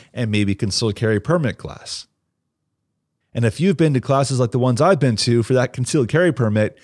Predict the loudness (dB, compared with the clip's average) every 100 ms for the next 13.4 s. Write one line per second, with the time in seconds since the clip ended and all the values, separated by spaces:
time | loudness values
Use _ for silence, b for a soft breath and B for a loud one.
0 | B B B 0 2 2 -2 -6 -6 -6
1 | -4 0 2 2 0 0 -2 -2 -2 0
2 | 0 2 2 2 2 2 2 0 0 -2
3 | 0 0 0 0 0 0 -2 -2 0 0
4 | -4 -6 -8 -12 _ _ _ _ _ _
5 | _ 0 0 2 2 4 4 4 0 -2
6 | -6 -10 b b b -4 -2 -2 2 2
7 | 2 -2 -2 -2 -2 -2 -2 -2 -2 -2
8 | -2 -4 -6 -6 -6 -4 -6 -4 -2 -2
9 | -6 -8 -4 -2 -2 -2 -4 -4 -2 -2
10 | -4 -8 -14 -16 _ _ _ _ _ _
11 | _ _ _ _ _ _ _ _ _ _
12 | _ _ _ -4 -2 2 0 2 0 0
13 | 0 0 -2 -6